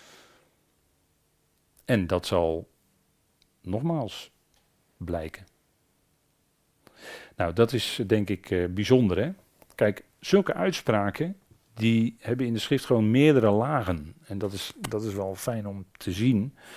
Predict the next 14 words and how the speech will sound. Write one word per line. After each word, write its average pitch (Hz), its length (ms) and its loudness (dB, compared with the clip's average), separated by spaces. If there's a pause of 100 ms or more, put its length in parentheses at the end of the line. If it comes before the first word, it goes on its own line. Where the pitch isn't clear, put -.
(540)
Dat, - 280 -10
kijk, 120 260 -6
dan 110 300 -2
zie 117 140 2
je 110 80 6
ook 101 140 0
een 113 80 0
stukje - 320 0
gelaagdheid 117 640 2
van 110 120 0
het 98 120 0
woord 110 200 4
van 98 140 -6
God. - 460 0